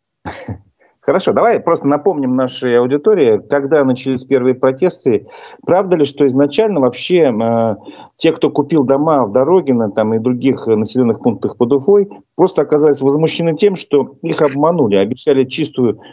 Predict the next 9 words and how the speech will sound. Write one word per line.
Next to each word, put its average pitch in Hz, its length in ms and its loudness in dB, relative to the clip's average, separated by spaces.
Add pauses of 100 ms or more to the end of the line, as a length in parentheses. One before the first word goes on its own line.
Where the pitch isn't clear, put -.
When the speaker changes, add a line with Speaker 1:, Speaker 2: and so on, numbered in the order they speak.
Speaker 2:
нетронутую 135 580 2
природу, 185 500 2 (120)
а - 80 -4
по 156 140 -2
факту 185 300 0
рядом 147 200 2
начали 135 320 0
строить 131 220 0
завод? 107 340 0